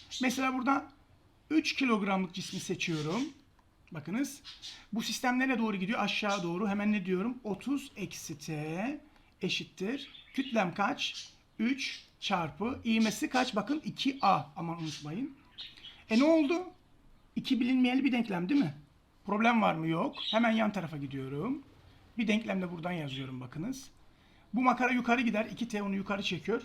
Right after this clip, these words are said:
Çünkü üç kilogram aşağı inince o yukarı çıkıyor. O zaman net kuvvetim ne oluyor bakın? Yukarı iki T'ye çekiyor. Bakın yukarı iki T makarayı çeken. Aşağı kaç Newton var? Yirmi Newton.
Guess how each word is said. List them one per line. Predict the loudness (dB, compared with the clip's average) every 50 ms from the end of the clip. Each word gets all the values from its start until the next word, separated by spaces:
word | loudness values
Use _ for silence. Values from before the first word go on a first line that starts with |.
| -6 -16 -14
Çünkü | -12 -10 -10 -8
üç | -6 -6 -4
kilogram | 0 0 2 2 2 0 0
aşağı | -2 -2 0 0 2
inince | 2 2 2 2
o | 2 2
yukarı | 2 2 0 0 0
çıkıyor. | 0 -6 -6 -6 -4 -4 -6 -6 -10 -18 -20 -20 -20 -20 -20 -20 -14 -6 -4
O | 0
zaman | 2 4 4 4
net | 4 2 0
kuvvetim | 0 0 0 0 2 2 2
ne | 2
oluyor | 2 2 0 0
bakın? | 0 0 -2 -2 -2 -2 0
Yukarı | 0 0 2 2 0 0
iki | 0 -2 -4 -4 -2
T'ye | 2 2 2 2
çekiyor. | 0 -2 -6 -6 -4 -2 0 0 0 0 -2 -6 -16 -20 -20 -20 -20 -20 -18
Bakın | -16 -10 -4 -2
yukarı | -2 0 0 -2 -4 -2 -2 -2 -2
iki | -4 -6 -10 -10 -8
T | -6 -4 -4 -2 -4 -4 -6 -10 -16 -20 _ _ _ -8
makarayı | -8 -6 -6 -6 -4 -4 -4
çeken. | -6 -6 -6 -4 -4 -4 -4 -6 -8 -14 -20 -20 -20 -20 -16 -6 -4
Aşağı | -2 0 2 2 2 2
kaç | 2 0 -2 -2 -4
Newton | -6 -4 -4 -2 0 0
var? | -2 -2 -4 -8 -18 -20 _ _ _ _ _ _ -4
Yirmi | -2 0 2 4 4 4
Newton. | 2 0 -2 -6 -6 -4 -2 -2 -2 -4